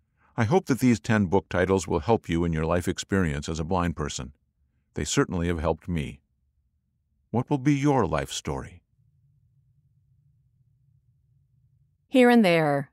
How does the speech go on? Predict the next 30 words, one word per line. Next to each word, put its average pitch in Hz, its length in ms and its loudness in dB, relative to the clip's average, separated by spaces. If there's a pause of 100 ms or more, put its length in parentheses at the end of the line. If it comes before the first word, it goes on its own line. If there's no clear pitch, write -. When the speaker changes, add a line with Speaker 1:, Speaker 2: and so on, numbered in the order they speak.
(140)
Speaker 2:
edited 214 400 2
by 202 160 2
Cynthia 180 480 0
G. 160 180 -4
Hawkins. 143 800 -2 (1120)
The 202 120 2
announcement 247 420 4
of 233 120 2
products 190 420 0
and 202 160 2
services 156 520 0
in 151 120 0
this 143 160 -2
column 180 480 2 (300)
does 185 180 -2
not 196 160 4
represent 208 560 2
an 196 80 0
endorsement 175 640 2
by 160 160 0
the 160 100 0
American 160 480 2
Council 196 400 0
of 185 80 -2
the 202 100 -2
Blind, 180 520 2 (100)
its 185 160 -2
officers, 170 560 0
or 147 160 -2
staff. 160 580 -2